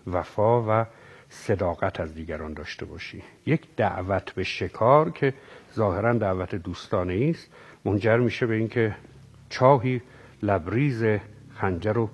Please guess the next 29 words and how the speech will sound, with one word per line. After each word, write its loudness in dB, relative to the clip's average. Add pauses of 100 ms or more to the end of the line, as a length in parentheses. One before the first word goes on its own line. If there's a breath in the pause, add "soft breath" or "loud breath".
(300 loud breath)
سنان 2
سر -2
راه -2 (1300 soft breath)
رستم -2
باشه -10
و -2
این 4
نکته -2
که -4
خیلی 4
بهش -4
پرداخت -6
می‌شه. -12 (1500 loud breath)
از 0
طرف 8
دیگر، 6 (600)
ساخت 2 (180)
و 2
ساختار 4 (120)
روایت 2
در 4
این 0
شعر 4 (1300 loud breath)
اه، -4 (340)
اخوان 2
ثالث 2
این 6
مجموعه 2
رو، 0